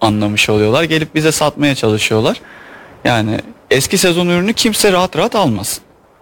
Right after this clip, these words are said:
Ondan dolayı ya bu işi yapan insanlar da var ama çoğu gelinlikçi kabul etmiyor rahat rahat.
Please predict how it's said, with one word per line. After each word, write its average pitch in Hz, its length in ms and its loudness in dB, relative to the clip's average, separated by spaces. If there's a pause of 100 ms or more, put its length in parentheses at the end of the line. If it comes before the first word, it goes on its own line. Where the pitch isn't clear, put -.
(320)
Ondan 160 440 2
dolayı 117 140 2
ya 127 180 0
bu 175 80 2
işi 180 180 0
yapan 175 260 0
insanlar 180 540 0
da 135 100 4
var 120 120 2
ama 151 220 0 (160)
çoğu 151 280 2
gelinlikçi 117 580 0 (680)
kabul 135 260 0
etmiyor 101 340 -2 (180)
rahat 104 280 0
rahat. 101 140 -6